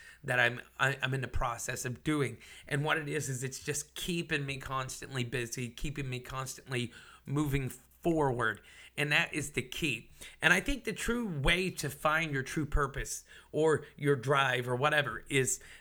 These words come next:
is to basically try everything. Never leave any door unturned. If,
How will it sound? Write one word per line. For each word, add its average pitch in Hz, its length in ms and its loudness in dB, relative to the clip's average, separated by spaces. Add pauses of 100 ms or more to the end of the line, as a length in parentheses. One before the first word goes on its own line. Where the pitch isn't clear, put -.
is 160 280 4
to 185 180 -2
basically 208 640 -4
try 175 480 -2
everything. 120 640 0
Never 220 260 4
leave 214 360 0
any 202 240 2
door 151 600 2 (220)
unturned. 139 760 2 (420)
If, 202 300 0